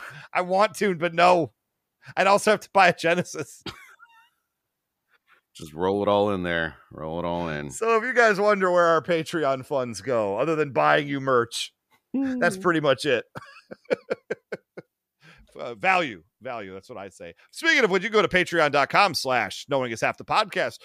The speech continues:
Speaker 2: for five dollars a month. Get access to an entire backlog of things. We're gonna be doing another, uh, live show, I'm sure, pretty soon. It's probably gonna be on a Monday night, uh, uh,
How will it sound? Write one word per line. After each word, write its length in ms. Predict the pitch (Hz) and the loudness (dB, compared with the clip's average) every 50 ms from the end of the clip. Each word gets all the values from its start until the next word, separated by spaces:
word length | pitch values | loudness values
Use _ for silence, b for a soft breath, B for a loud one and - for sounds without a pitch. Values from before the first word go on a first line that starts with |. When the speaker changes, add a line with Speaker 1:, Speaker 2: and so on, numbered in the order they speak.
| B B B | B B B
Speaker 2:
for 80 | - 170 | -18 -8
five 240 | - 214 214 214 196 | 0 2 2 4 4
dollars 300 | 208 202 196 190 160 165 | 4 4 4 2 0 0
a 20 | |
month. 220 | 175 185 185 - | -2 -2 -2 -2
Get 100 | - 180 | -2 2
access 480 | 175 175 170 160 - 180 175 170 - - | 2 2 2 2 -2 -4 -4 -4 -4 -6
to 220 | - 170 165 151 b b b b | -6 -4 -4 -4 b b b b
an 80 | 190 208 | -6 -6
entire 380 | 220 175 - 226 269 254 226 | -4 -2 0 2 4 4 2
backlog 800 | 151 104 85 - 160 165 180 196 - - 165 160 135 127 120 107 | 2 -2 -8 -4 -2 2 2 0 0 -2 -6 -4 -4 -4 -4 -6
of 100 | 113 - | -12 -12
things. 380 | - 143 127 123 120 120 - - _ _ _ | -8 -8 -8 -8 -8 -12 -18 -20 _ _ _
We're 140 | - 196 220 | -12 -8 -4
gonna 100 | 277 277 | -4 -2
be 80 | 269 254 | -2 -2
doing 220 | 202 233 233 226 | 0 0 0 0
another, 500 | 214 202 196 196 196 196 190 190 185 190 | 2 4 2 4 4 4 4 4 2 2
uh, 180 | 185 160 147 139 | 2 2 2 0
live 480 | 131 139 143 156 170 190 208 202 170 | 2 0 2 4 4 4 2 2 -2
show, 300 | - - - 202 202 202 | -6 -4 0 0 2 4
I'm 140 | 196 180 160 | 4 2 2
sure, 240 | 135 - - 190 180 | -2 -6 -4 -4 -6
pretty 320 | - - 185 185 165 131 | -4 -4 -4 -4 -4 -4
soon. 440 | - - - 175 196 214 226 233 240 _ _ _ _ _ _ - | -6 -6 -4 -4 -4 -4 -6 -10 -16 _ _ _ _ _ _ -20
It's 140 | 135 - | -20 -10
probably 300 | - - 185 180 180 180 | 0 4 4 4 4 4
gonna 160 | 160 175 170 151 | -2 -2 -2 -2
be 180 | 127 175 180 | -2 0 2
on 160 | 175 165 160 | 4 4 4
a 120 | 151 143 131 | 4 2 0
Monday 600 | 131 131 135 147 151 160 180 185 170 170 160 147 | -2 -6 -2 0 0 2 2 2 2 2 2 0
night, 480 | 139 131 131 139 151 190 185 - - - - - 131 | -2 -2 0 2 2 2 2 -2 -8 -12 -12 -6 -4
uh, 280 | 131 131 123 120 117 98 | -4 -2 -2 -2 -4 -6
uh, 140 | 110 117 110 | -8 -12 -12